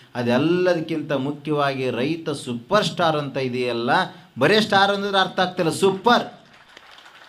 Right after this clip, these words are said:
ಸೂಪರ್ ಅಂದ್ರೆ ಸುಪ್ರೀಂ,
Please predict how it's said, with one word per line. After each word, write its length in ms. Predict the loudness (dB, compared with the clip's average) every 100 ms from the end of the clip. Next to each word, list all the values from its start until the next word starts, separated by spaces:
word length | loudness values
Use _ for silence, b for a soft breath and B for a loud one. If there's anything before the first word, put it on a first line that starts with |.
| -20 -20 -20 -20 -20 -20 _ _ -2
ಸೂಪರ್ 500 | -2 0 2 2 2 -4 -12 -6
ಅಂದ್ರೆ 360 | -2 2 4 4 2 -4 -18 _ _ -2
ಸುಪ್ರೀಂ, 460 | -2 2 2 2